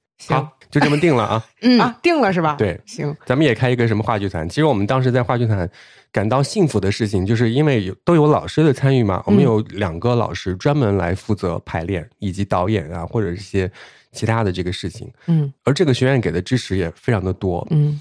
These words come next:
Speaker 2: 我当时记得是某一个周末，我和团长一起，两个人跑到什么服装市场或者卖布匹的那个市场，
Speaker 1: 嗯。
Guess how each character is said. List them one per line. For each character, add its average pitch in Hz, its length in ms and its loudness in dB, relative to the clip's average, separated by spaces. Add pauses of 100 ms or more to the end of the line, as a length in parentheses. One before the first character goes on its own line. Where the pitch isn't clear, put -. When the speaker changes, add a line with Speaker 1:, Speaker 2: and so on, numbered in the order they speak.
(160)
Speaker 2:
我 104 200 0
当 143 220 2
时 107 200 -6
记 107 220 -4
得 95 120 0
是 95 340 -4
某 98 220 0
一 95 60 -2
个 107 80 0
周 131 140 0
末， 127 160 2
我 90 60 -2
和 107 100 -2
团 104 200 -2
长 95 240 0
一 117 100 -4
起， - 340 -14 (480)
两 101 120 0
个 101 60 0
人 127 120 2
跑 95 200 -4
到 98 160 0
什 98 160 -2
么 104 100 0
服 107 200 -4
装 127 200 0
市 120 180 -4
场 87 280 -14
或 113 140 -2
者 98 80 2
卖 127 180 0
布 139 200 0
匹 - 240 -8
的 82 100 -8
那 113 120 0
个 104 80 -2
市 - 140 -6
场， - 200 -10 (180)
Speaker 1:
嗯。 165 220 0